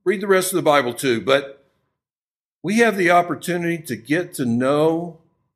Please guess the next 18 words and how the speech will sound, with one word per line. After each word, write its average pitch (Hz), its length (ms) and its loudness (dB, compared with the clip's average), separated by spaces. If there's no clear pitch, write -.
and 110 140 -6
love 117 720 2
the 107 80 -2
man 139 420 0
who 131 380 -4
eventually 120 580 0
died 117 380 4
for 110 160 0
us 95 460 -2
on 104 160 -4
a - 20 -12
cross. - 640 -10
Have 147 80 -6
you 233 80 6
ever 247 140 6
met 196 240 2
somebody 180 480 4
that 139 380 2